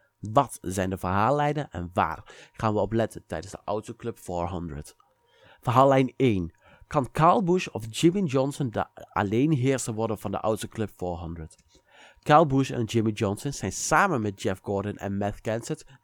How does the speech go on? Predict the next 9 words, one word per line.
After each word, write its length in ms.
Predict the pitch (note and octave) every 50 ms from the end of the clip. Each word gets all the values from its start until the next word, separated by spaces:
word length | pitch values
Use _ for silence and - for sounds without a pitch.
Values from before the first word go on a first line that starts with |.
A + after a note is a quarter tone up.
| _ -
drievoudig 640 | C#3+ C3 C3 E3 F3 - - - D#3+ C#3+ B2+ A2 G#2
winnaar 260 | G#2+ A2 F#2+ F#2 E2
van 140 | - - F#2
de 80 | F2+ -
Autoclub 520 | - F#2 F#2+ - - - - G2 E2+ -
four 320 | - E2+ E2 E2+ E2+ F2
hundred. 380 | - F#2+ F2+ D#2+ E2+ - - - _ _ _ - -
Mocht 360 | F2+ G#2 C3 C#3 - A#2+ B2
Johnson 340 | A#2+ D3 C#3+ C3 A#2 A2 -